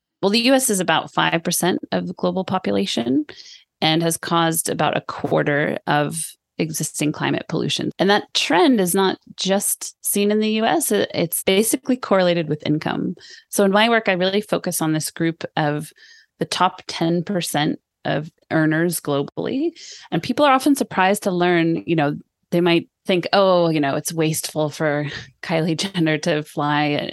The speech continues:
a, a jet for a fifteen-minute flight," or whatever it was in the news recently. Those are the rich people who are the problem. But actually, if you earn more than thirty-eight thousand U S dollars per year, you're among the ten percent of richest people on earth.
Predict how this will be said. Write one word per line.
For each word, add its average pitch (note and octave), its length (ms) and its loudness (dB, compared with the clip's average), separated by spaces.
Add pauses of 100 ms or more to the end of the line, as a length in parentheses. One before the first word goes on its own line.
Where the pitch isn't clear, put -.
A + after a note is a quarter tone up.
a, - 380 -4
a D#3 40 0
jet D3+ 400 0
for D#3 180 0
a D3 220 0 (380)
fifteen-minute D#3 640 -2
flight," D3 320 -2
or D3 100 0
whatever D3+ 320 0
it D3 40 -2
was D3+ 160 -2
in D3 120 -2
the D3 60 0
news D3 300 0
recently. D3 540 -4 (100)
Those G#3 220 6
are G3 80 4
the D#3+ 340 2
rich E3 400 -4
people D3+ 260 -2
who D#3 80 0
are D3 120 0
the C#3 80 -2
problem. C#3 500 -4 (380)
But G3 80 2
actually, B3 420 2
if - 160 -4
you A#3+ 220 -2
earn F#3+ 260 2
more D#3+ 220 2
than D3+ 180 0
thirty-eight E3 760 -2
thousand D3 460 0
U C#3+ 140 0
S D3+ 240 -4
dollars C#3+ 420 -2
per - 240 -4
year, D3+ 520 -2
you're D4 200 2
among G#3+ 240 2
the E3+ 100 2
ten F3 280 0
percent D#3+ 320 -2
of D3 100 -2
richest - 380 -6
people - 240 -6
on C#3+ 180 -2
earth. - 400 -10